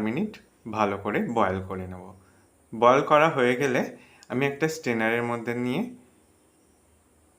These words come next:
এটা থেকে জল ঝরাতে দিয়ে দিয়েছি। ততক্ষণ আবারও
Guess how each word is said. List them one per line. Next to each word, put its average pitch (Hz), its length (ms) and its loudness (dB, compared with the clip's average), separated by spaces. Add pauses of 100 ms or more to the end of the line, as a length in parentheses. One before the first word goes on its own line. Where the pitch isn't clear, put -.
(500)
এটা 120 180 -2
থেকে 117 320 -2
জল 113 280 2
ঝরাতে 104 380 0
দিয়ে 104 200 -2
দিয়েছি। 92 480 -6
ততক্ষণ 131 460 0 (2500)
আবারও 117 400 4